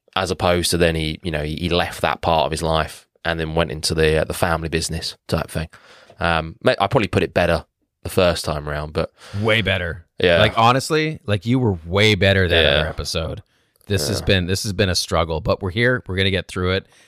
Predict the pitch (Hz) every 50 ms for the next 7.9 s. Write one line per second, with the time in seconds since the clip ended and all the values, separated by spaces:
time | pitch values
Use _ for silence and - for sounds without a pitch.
0 | _ - 101 117 139 165 185 175 - - 156 151 151 127 139 123 127 127 120 -
1 | - - 123 117 110 - - 92 - - - - 107 120 143 160 170 233 233 220
2 | 214 196 208 170 170 165 165 170 170 147 - - 180 175 170 165 165 180 185 175
3 | - - _ _ _ - 113 117 110 135 135 127 113 92 127 113 110 98 95 90
4 | 90 85 - - - 71 71 76 - 123 104 - _ _ - 180 151 143 143 135
5 | - - 180 175 170 151 160 151 147 117 113 131 120 - - 120 113 113 110 110
6 | 110 110 165 147 120 92 80 - 101 98 95 - - - 160 131 - - 117 107
7 | 104 101 87 95 90 87 78 87 87 85 85 85 82 80 - - -